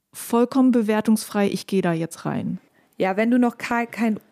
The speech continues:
Speaker 2: Urteil dir bilden konntest
Speaker 1: Ja.
Speaker 2: über den Schwierigkeitsgrad, sondern einfach, wie du sagst, du nennst es spannend, du findest einfach spannend, was auf dich zukommt
Speaker 1: Mhm.
Speaker 2: und wirklich so wie zum ersten Mal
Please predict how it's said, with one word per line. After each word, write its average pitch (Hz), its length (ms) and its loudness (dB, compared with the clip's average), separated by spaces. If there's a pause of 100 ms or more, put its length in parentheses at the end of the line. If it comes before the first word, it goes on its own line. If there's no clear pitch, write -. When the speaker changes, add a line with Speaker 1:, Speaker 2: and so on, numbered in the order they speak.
Speaker 2:
Urteil 247 500 0
dir 214 140 0
bilden 214 300 2
konntest 262 600 0
Speaker 1:
Ja. 190 80 2
Speaker 2:
über 185 100 0
den 196 120 0
Schwierigkeitsgrad, 247 1000 0
sondern 196 260 -2
einfach, 214 420 -4
wie 226 60 0
du 196 100 -2
sagst, 190 260 -4
du 196 40 -4
nennst 202 200 0
es - 80 -4
spannend, 214 340 -2
du 214 60 -2
findest 202 280 -2
einfach 190 220 -2
spannend, 208 320 -2
was 214 140 -4
auf - 120 -6
dich 202 140 -6
zukommt 233 540 0
Speaker 1:
Mhm. 196 240 -2 (200)
Speaker 2:
und 214 160 2
wirklich 226 280 -2
so 226 240 2 (240)
wie 262 140 4
zum 247 240 0
ersten 208 500 0
Mal 196 500 2